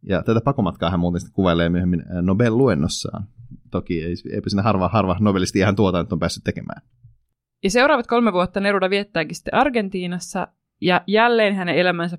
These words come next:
Speaker 2: punoutuu yhteen toisen tulevan nobelistin, tällä kertaa Miguel Ángel Asturiasen kanssa, sillä he muistuttaa toisiaan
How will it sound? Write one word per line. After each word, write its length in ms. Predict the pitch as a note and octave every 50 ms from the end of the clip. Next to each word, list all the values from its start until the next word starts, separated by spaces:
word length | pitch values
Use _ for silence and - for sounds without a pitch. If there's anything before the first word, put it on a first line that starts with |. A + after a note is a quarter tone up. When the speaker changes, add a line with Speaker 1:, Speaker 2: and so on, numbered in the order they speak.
| -
Speaker 2:
punoutuu 460 | - F3+ F3 E3+ E3 D#3+ D#3 D#3+ D#3+ E3
yhteen 420 | D#3+ D#3+ - - D#3+ D#3 D3+ D3+
toisen 280 | - D3 D3+ F3 D3+ C#3
tulevan 300 | D3+ D3 C#3 C3+ C#3 D#3+
nobelistin, 680 | F#3+ G#3+ A3 G#3 G3 F3 F3+ F3 - F3 E3 D#3+ D#3 -
tällä 180 | E3 E3 E3
kertaa 320 | D#3+ D#3+ D#3+ - D#3 D#3 D#3
Miguel 340 | E3 E3+ D#3+ E3+ D#3 C#3+ -
Ángel 300 | D3+ D#3 D#3 D3 D#3 -
Asturiasen 760 | - D3+ - - - E3+ E3 E3 D#3+ D#3 - - - - -
kanssa, 400 | - - E3+ E3+ - - F#3 F3+ - _ _ _ _ _ _ _
sillä 220 | _ - F3 F3 F#3
he 120 | G3+ G#3
muistuttaa 540 | A#3 B3 B3+ B3 - F#3+ - _ E3 E3 D#3+
toisiaan 560 | F3 E3 E3 E3+ E3 E3+ D3+ D3+ D3+ D#3 D3+